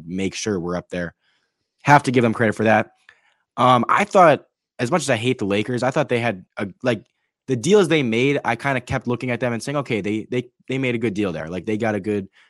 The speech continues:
the D'Angelo Russell thing I thought was a good deal for them. They got rid of Russ in a first and they get, um, you know, D'Angelo Russell, Vanderbilt.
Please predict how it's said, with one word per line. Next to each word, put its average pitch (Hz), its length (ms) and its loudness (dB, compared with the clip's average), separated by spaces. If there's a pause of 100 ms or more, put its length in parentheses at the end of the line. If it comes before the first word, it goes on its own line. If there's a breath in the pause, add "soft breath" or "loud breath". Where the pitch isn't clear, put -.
(140)
the 104 120 -4
D'Angelo 120 400 0
Russell 117 280 0
thing 110 220 -6
I 104 80 -2
thought 110 180 0
was 104 140 -4
a 104 60 -4
good 104 180 -4
deal 104 200 -2
for 107 120 -8
them. 101 240 -4
They 92 80 -6
got 95 200 -2
rid 98 120 -4
of 90 140 -6
Russ 98 240 -4
in 98 40 -10
a 92 40 -8
first 92 400 -6
and 92 80 -6
they 90 100 -4
get, 90 240 -4 (460)
um, 82 440 -6 (840)
you 104 100 -8
know, 85 180 -6
D'Angelo 101 380 -2
Russell, 95 400 -2
Vanderbilt. 92 760 -4